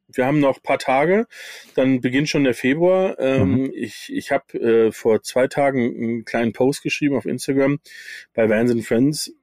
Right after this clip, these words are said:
Speaker 1: ähm, und hab drüber geschrieben, wie schön es gewesen wäre, äh, im Januar heimzukommen, äh, von der C M T. Vielleicht müssen wir da noch ein, zwei Worte zu, ähm, ähm, äh, loswerden, äh,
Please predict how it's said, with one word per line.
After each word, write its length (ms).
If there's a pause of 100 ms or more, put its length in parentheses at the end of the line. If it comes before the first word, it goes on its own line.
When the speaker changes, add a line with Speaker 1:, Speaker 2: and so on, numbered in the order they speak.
(220)
Speaker 1:
ähm, 560
und 160
hab 160
drüber 240
geschrieben, 560 (480)
wie 140
schön 260
es 160
gewesen 380
wäre, 520 (120)
äh, 400
im 140
Januar 460
heimzukommen, 720 (500)
äh, 260
von 160
der 100
C 200
M 120
T. 260
Vielleicht 320
müssen 220
wir 140 (380)
da 200
noch 140
ein, 160
zwei 260
Worte 540
zu, 560
ähm, 720
ähm, 880 (640)
äh, 460
loswerden, 840 (120)
äh, 760